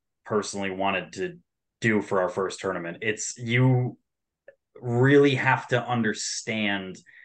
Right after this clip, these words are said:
the finer points of Super Smash Brothers in order to host a proper tournament if you actually want to get legitimate players to come out. Whereas Mario Kart, the rules for, for tournament play are far simpler. The game is more, it's a little more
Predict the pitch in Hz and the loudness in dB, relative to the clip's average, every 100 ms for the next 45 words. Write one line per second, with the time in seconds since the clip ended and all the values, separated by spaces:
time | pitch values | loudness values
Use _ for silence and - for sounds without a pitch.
0 | - _ - 104 - 120 110 101 98 104 | -20 _ -6 -6 2 4 6 4 2 0
1 | 95 95 90 104 92 92 95 92 - 90 | -2 -4 -8 -6 -6 -2 -2 -2 -2 -2
2 | 90 92 92 90 85 104 90 - 92 98 | -2 -2 -2 -2 -2 -2 -2 -4 -2 0
3 | 87 85 - - 107 98 92 101 127 123 | 0 -2 -10 -4 0 0 -2 -2 -2 -2
4 | 120 110 107 - 101 90 95 92 90 90 | -2 0 0 0 -2 -2 -2 -2 0 0
5 | - - - - _ _ 110 117 107 98 | -4 -14 -20 -20 _ _ -2 0 2 0
6 | 98 107 95 87 - 90 87 78 - 104 | 0 0 0 0 -8 -10 -8 -8 -10 -4
7 | 110 104 101 95 85 113 113 117 117 110 | 2 4 6 2 -2 2 4 6 6 4
8 | 107 107 104 101 98 - - _ _ _ | 2 2 2 2 0 -6 -20 _ _ _
9 | _ - 107 117 101 123 127 120 113 - | _ -12 -2 0 2 4 6 6 2 0
10 | 101 - _ 120 117 117 107 95 104 101 | 0 -2 _ -6 -2 0 0 -2 2 4
11 | 95 92 90 - _ _ 107 95 - 101 | 4 0 -2 -10 _ _ -2 -2 -4 -8
12 | 95 92 87 - - 110 117 110 107 113 | -4 -4 -4 -8 -4 2 2 2 0 0
13 | 104 - _ - 123 123 123 127 123 113 | 0 -2 _ -10 -4 0 4 4 6 6
14 | 107 98 | 4 2